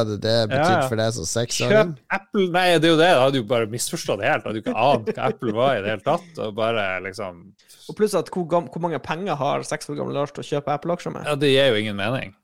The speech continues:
Speaker 2: Så
Speaker 3: Ja.
Speaker 2: det, jeg hadde bare fuck-, fucka alt opp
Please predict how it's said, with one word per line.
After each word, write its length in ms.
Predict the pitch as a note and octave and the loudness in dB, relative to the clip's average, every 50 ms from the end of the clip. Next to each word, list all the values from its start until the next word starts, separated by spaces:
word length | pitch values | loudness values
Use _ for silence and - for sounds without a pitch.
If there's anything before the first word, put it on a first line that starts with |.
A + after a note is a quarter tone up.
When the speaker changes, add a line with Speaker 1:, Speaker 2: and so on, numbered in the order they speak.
| _ - | _ -16
Speaker 2:
Så 160 | - - A2+ | -6 -2 0
Speaker 3:
Ja. 380 | G#2+ G#2 G#2 G2+ G2+ G2+ G2 F#2+ - - - | 2 2 2 2 0 -2 -4 -6 -10 -10 -4
Speaker 2:
det, 360 | - B2+ D3+ D3 B2 A2 G#2 A2 A2+ - - - - | -2 0 0 0 -2 -4 -6 -10 -14 -16 -18 -12 -4
jeg 80 | A#2+ A#2+ | 0 2
hadde 240 | C3 C#3 B2+ A2+ | 2 2 0 0
bare 180 | G2+ G#2+ G2 G2 | 0 0 -2 -2
fuck-, 460 | - - - - - B2 - - _ - | -4 -10 -16 -8 -4 -4 -4 -6 _ -14
fucka 320 | - B2+ - - - - G2+ | -14 -14 -8 -6 -4 -4 -4
alt 160 | G#2 - - D#3 | -4 -6 -8 -10
opp 180 | D#3+ - - | -10 -10 -14